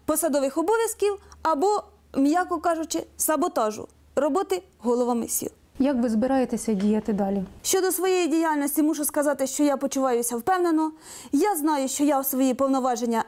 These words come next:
Speaker 1: не перевищила. Я вважаю, що не тільки я, не тільки керівники підприємств, а і жителі села мають знати,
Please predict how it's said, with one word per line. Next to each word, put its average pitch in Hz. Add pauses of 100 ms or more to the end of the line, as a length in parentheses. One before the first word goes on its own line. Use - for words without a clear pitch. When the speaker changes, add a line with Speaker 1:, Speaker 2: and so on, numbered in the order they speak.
Speaker 1:
не 339
перевищила. 311 (320)
Я 240
вважаю, 294
що -
не 240
тільки 330 (140)
я, 240 (160)
не 247
тільки 359
керівники 302
підприємств, 226 (240)
а 277
і 294
жителі 302
села 339 (240)
мають 339
знати, 277